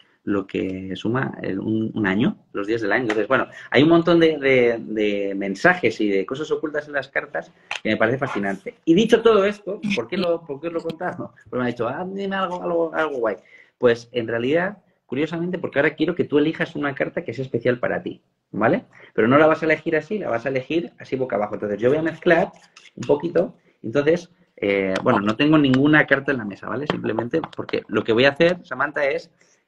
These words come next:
ir, eh, guardando cartas aquí en mi bolsillo para que se vayan viendo y cuando tú quieras, tú me paras y vamos a elegir esa carta, ¿vale? Antes de que la,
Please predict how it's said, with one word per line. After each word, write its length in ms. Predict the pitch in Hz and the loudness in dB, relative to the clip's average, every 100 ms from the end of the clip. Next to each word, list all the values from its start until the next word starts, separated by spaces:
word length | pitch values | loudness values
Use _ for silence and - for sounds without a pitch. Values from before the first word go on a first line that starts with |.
| - | -6
ir, 320 | 139 170 185 | -2 0 0
eh, 380 | 120 110 104 104 | -2 0 0 -4
guardando 400 | 113 110 120 160 | -4 -2 -2 -4
cartas 320 | 156 151 151 135 | -6 -6 -6 -6
aquí 360 | 123 156 - _ - | -6 -6 -8 _ -10
en 140 | 107 | -6
mi 60 | 101 | -2
bolsillo 380 | 101 - 160 | -2 0 -2
para 160 | 180 113 | -2 -6
que 120 | - | -8
se 80 | - | -4
vayan 260 | 104 110 131 | -2 -2 -2
viendo 220 | 151 175 | -2 -2
y 40 | |
cuando 300 | 180 117 110 | 0 0 0
tú 160 | - 143 | -2 -2
quieras, 340 | 160 156 180 | 4 6 4
tú 80 | 151 | 2
me 120 | 127 | 0
paras 500 | 127 156 180 - - _ _ _ _ _ | 2 2 2 0 -6 _ _ _ _ _
y 320 | - 120 117 - | -2 -2 -2 -4
vamos 240 | 127 131 | -2 0
a 40 | 131 | 0
elegir 280 | 120 165 | 2 2
esa 200 | 156 95 | 2 -2
carta, 360 | - 90 - - _ _ _ _ _ _ | -6 -8 -12 -20 _ _ _ _ _ _
¿vale? 260 | 110 - - - - _ _ _ _ _ _ _ _ _ _ _ _ _ _ _ _ _ _ _ _ _ | -10 -8 -8 -14 -20 _ _ _ _ _ _ _ _ _ _ _ _ _ _ _ _ _ _ _ _ _
Antes 260 | - - 143 | -6 0 2
de 120 | 135 | 0
que 80 | |
la, 60 | 110 | -2